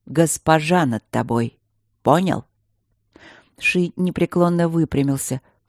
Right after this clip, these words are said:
Чет покосился на сжавшую его руку Светлану и продолжил уже тише, но с остальной жесткостью в голосе. «Гордыня — первый враг того, кто учится бою, так что»,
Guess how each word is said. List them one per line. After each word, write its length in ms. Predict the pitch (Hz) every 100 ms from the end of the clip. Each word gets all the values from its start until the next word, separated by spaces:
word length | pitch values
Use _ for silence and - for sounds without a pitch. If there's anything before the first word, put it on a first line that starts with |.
| -
Чет 240 | - 156 -
покосился 580 | 151 156 - 175 -
на 160 | 170 160
сжавшую 560 | 156 175 190 - 165 165
его 220 | 160 165
руку 240 | 180 175
Светлану 640 | - 156 - 165 214 208 - _ -
и 100 | 220
продолжил 720 | 208 208 180 202 196 180 185 _ -
уже 260 | 208 208
тише, 520 | 208 220 175 - - - -
но 180 | 147 156
с 100 | -
остальной 680 | 151 - 147 143 151 185 175
жесткостью 720 | 156 156 - - 147 - 151
в 80 | 139
голосе. 560 | 147 131 135 - 131 - _ _ _ _
«Гордыня — 800 | 147 143 139 123 170 196 143 - _ _
первый 380 | 196 202 185 185
враг 360 | 180 185 147 -
того, 380 | 147 143 165 160
кто 260 | - 160
учится 420 | 165 - - 165
бою, 480 | 156 175 185 127 95 _ _ _
так 280 | - 160 180
что», 380 | - - 180